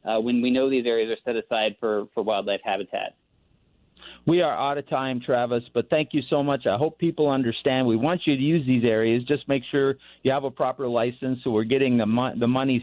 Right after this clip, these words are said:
Speaker 2: to maintain them. Travis, thank you so much.
Speaker 1: Thank you, Terry.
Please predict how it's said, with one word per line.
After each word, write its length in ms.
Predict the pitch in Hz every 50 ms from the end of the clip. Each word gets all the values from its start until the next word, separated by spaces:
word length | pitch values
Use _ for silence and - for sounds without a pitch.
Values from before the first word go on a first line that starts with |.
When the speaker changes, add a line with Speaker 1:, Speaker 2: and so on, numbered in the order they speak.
| - -
Speaker 2:
to 60 | 120
maintain 560 | 113 113 113 113 110 - 123 113 110 107 101
them. 200 | 90 82 82 82 - - - - _
Travis, 300 | - 175 180 208 202 196 - -
thank 200 | 190 170 165 -
you 80 | - 147 -
so 140 | - 160 151
much. 240 | 147 127 101 - - - - - _ _ _ _ _ _ _ _ _ _ _ _ _ _ _
Speaker 1:
Thank 160 | 147 135 127
you, 80 | 139 131
Terry. 340 | - 147 131 123 117 113